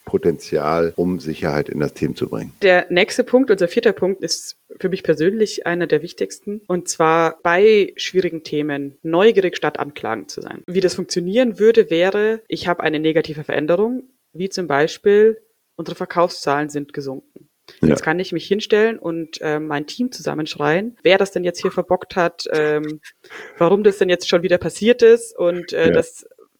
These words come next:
Speaker 2: dass es ja alles ein Saftladen ist. Die Reaktion wird dann sein, oder eine mögliche Reaktion wird dann sein, Schweigen, Gegenangriff, oder dass die, die eigentlich eine Lösung hätten oder vielleicht sich auch besonders angestrengt haben,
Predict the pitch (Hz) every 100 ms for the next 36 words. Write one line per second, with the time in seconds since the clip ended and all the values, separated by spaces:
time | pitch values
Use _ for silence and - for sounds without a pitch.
0 | _ 175 180 190 165 208 170 180 - 139
1 | 135 151 214 - _ 180 165 156 - 233
2 | 269 220 185 156 151 202 370 - - 170
3 | 185 208 233 240 233 214 214 240 240 202
4 | 196 202 240 254 _ - - 131 131 262
5 | 403 _ - 180 269 262 269 302 330 -
6 | 190 262 220 208 220 247 254 - 190 156
7 | 190 269 233 196 190 - - _ _ _
8 | - 165 156 165 208 160 175 175 262 277
9 | 269 170 165 165 160 156 156 156 151 156
10 | 156 - 156 147 147 - 208 233 - 202
11 | 208 190 196